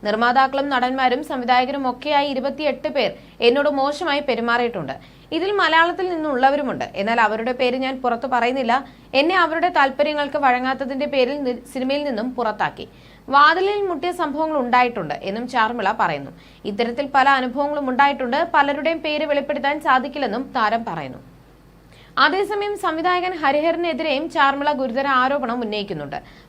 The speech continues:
പൂരം എന്ന സിനിമയിൽ അഭിനയിച്ച വിഷ്ണു എന്ന നടൻ ഉണ്ടായിരുന്നു. അദ്ദേഹം എനിക്ക് ചേട്ടനെ പോലെയാണ്. പുള്ളി എന്നെ സംവിധായകൻ ഹരിഹരനെ പരിചയപ്പെടുത്തി തന്നു. അദ്ദേഹം എന്നോട് വളരെ മാന്യമായി പെരുമാറി. എന്നാൽ താൻ വഴങ്ങുമോ എന്ന് വിഷ്ണുവിനോട്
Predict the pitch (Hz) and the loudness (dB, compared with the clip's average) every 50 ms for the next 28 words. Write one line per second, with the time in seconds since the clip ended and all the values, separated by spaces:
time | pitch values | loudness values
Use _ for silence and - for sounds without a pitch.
0 | - - 240 240 254 277 285 294 294 294 294 302 294 294 285 285 285 285 294 294 | -6 -2 -2 2 2 4 2 2 2 0 -2 -4 -4 -6 -6 -4 -2 0 2 0
1 | 269 240 226 269 277 277 277 277 294 302 294 277 269 262 - 294 320 311 302 294 | 0 0 0 -4 -4 -4 -2 -2 -2 0 0 -4 -6 -6 -6 -6 -4 -2 -2 -2
2 | 311 294 285 269 269 294 294 - - - 262 262 277 269 254 220 208 208 262 330 | -2 0 0 0 0 0 -4 -4 -6 -6 0 2 4 4 4 4 2 -2 -6 -6
3 | - - - - - - - 294 294 359 349 392 392 381 359 339 330 - 330 349 | -8 -12 -20 -18 -6 0 2 2 2 2 2 0 0 -2 -2 -2 -2 -2 -2 -2
4 | 370 359 - 311 285 277 277 294 320 320 262 294 285 262 226 185 156 139 - - | -2 -2 -2 0 0 0 -2 -2 -4 -2 0 0 0 0 0 0 -2 -4 -6 -12
5 | - - - - - - - 359 381 381 415 415 403 403 415 392 - 359 320 320 | -16 -20 -20 -20 -12 -4 0 0 2 2 2 0 0 -2 -4 -4 -4 -4 -2 0
6 | 339 339 349 349 359 359 370 339 294 277 294 311 330 320 294 269 294 294 294 269 | 2 2 2 2 0 -2 -2 -2 -2 0 0 0 0 0 0 -2 -2 0 0 0
7 | 269 262 233 262 285 285 277 247 233 233 254 247 220 165 139 131 - - - - | 0 0 -4 -4 -4 -4 -4 -4 -4 -6 -6 -6 -6 -8 -8 -10 -14 -18 -20 -20
8 | - - - 202 208 240 254 262 269 262 247 254 262 262 277 269 254 240 240 254 | -12 -6 -4 0 0 0 0 0 -2 -2 -2 -2 -2 -2 0 2 2 2 2 2
9 | 269 277 277 262 240 247 254 285 285 285 285 302 294 294 269 262 262 269 285 285 | 0 0 0 0 0 0 -2 -2 -2 -2 -4 -4 -2 -2 -2 0 0 0 0 0
10 | 285 285 - - - 277 320 370 381 392 370 359 339 339 349 339 302 277 269 277 | 0 -2 -6 -4 -4 -2 -2 -2 -2 -2 0 0 0 0 0 2 2 2 2 0
11 | 294 311 320 311 320 330 320 - - - 254 269 269 254 254 262 269 - 233 247 | -2 -4 -4 0 0 0 0 0 0 -2 0 0 0 -2 -4 -4 -4 -8 -8 -8
12 | 247 - 285 330 339 320 247 190 196 | -8 -8 -8 -6 -4 -2 -2 -2 -2